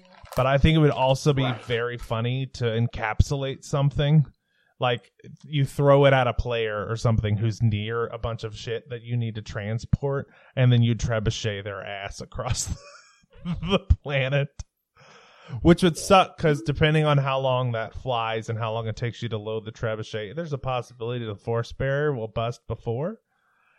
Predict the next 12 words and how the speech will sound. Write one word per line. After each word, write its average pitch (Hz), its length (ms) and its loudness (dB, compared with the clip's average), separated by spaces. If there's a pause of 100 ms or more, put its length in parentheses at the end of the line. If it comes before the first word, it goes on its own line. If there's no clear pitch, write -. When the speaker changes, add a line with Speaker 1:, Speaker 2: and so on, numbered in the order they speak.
(360)
Speaker 2:
Yeah, 117 540 -6
you're, 262 420 -6
I - 80 -6
think 320 260 -10
you're, 226 180 -8 (200)
you're 175 400 -8 (380)
maybe 131 320 -4
taking 110 300 -4
it 101 100 -10
a 98 80 -6
little 104 380 -6
far. 95 500 -6